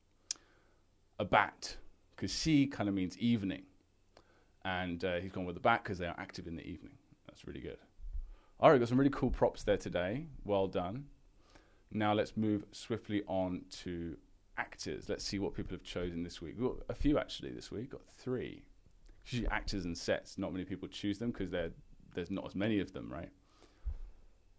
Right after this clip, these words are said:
Uh, Mel again. <laughs> It's gone with, uh, David Schwimmer for casting call. So casting call, just for, just a quick reminder, it's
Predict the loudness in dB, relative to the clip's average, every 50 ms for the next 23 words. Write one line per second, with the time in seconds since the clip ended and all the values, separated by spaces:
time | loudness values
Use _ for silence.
0 | -20 -20 -18 -6 0 2 4 6 6 8 10 10 10 10 8 8 6 6 6 6
1 | 6 2 -2 -6 -10 -14 -14 -14 -14 -14 -14 -12 -12 -6 -4 -2 -2 -2 -4 -10
2 | -18 -20 -20 -20 -18 -14 -10 -10 -6 -2 0 2 2 2 0 -2 -4 -8 -10 -12
3 | -10 -10 -10 -10 -12 -12 -14 -4 2 4 4 6 6 6 6 6 6 6 4 2
4 | 4 6 6 8 8 8 6 6 4 2 0 -2 -8 -14 -14 -12 -2 0 2 2
5 | 4 2 0 -2 -8 -16 -14 -6 -2 0 0 0 -2 0 0 0 0 0 0 -4
6 | -6 -6 -6 -6 -6 -4 -4 -2 -2 -4 -4 -8 -14 -16 -8 -4 -4 -4 4 8
7 | 8 8 8 8 4 2 4 6 4 4 4 4 0 -4 -4 -4 -4 -4 -4 -8
8 | -10 -8 -6 -4 -4 -2 -2 0 0 2 2 2 2 2 2 0 0 -4 -6 -8